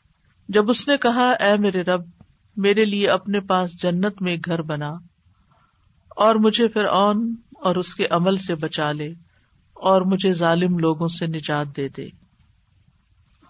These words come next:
یہاں پر ایمان والوں کے لیے ایک مثال بیان کی گئی ہے۔ کس بات کی مثال؟ کہ ایمان والے ان کو اپنا رہنما بنائیں،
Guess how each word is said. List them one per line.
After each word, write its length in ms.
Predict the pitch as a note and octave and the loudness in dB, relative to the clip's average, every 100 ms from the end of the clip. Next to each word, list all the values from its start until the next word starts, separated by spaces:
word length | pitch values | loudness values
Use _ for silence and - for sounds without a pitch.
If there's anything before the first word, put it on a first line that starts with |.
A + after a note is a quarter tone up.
| _ _ | _ _
یہاں 260 | G#3 A3+ C4+ | 0 4 4
پر 220 | C4+ C4+ D4 - - | 4 0 0 -14 -4
ایمان 440 | G#3 G#3 A3 C4 | 2 4 4 6
والوں 340 | A3 G#3 A#3+ | 4 4 4
کے 160 | B3+ A3+ | 2 0
لیے 220 | G3 A3+ | 0 -2
ایک 260 | C#4 G3+ G3 | 0 0 0
مثال 380 | G3 F#3+ F3+ E3+ | 0 2 2 2
بیان 320 | E3 D3+ D3+ | 0 0 -2
کی 240 | D3+ D3 | -8 -8
گئی 120 | C#3+ | -6
ہے۔ 160 | C3+ C#3+ - _ _ _ _ _ _ _ _ _ _ _ _ _ - | -8 -12 -20 _ _ _ _ _ _ _ _ _ _ _ _ _ -4
کس 220 | B3 G3+ | -4 2
بات 280 | G#3 A3 A3 | 2 2 0
کی 120 | A3+ | -6
مثال؟ 460 | G#3 G#3+ G3+ G#3+ A#3 _ _ - | -4 2 2 0 -4 _ _ -10
کہ 80 | F#3+ | -8
ایمان 540 | F3 F#3 F#3 G3 G3 | -4 0 2 2 2
والے 380 | F3 E3+ G3+ D4+ D4+ _ _ _ _ _ _ | 0 0 -4 -6 -12 _ _ _ _ _ _
ان 180 | A#3+ B3+ | 0 2
کو 140 | C4+ | 2
اپنا 280 | A3+ G3+ G3+ | 0 2 2
رہنما 420 | F#3 E3 F3 E3 | 2 0 2 2
بنائیں، 440 | D#3+ D3 C3 C3 | 0 -2 -4 -6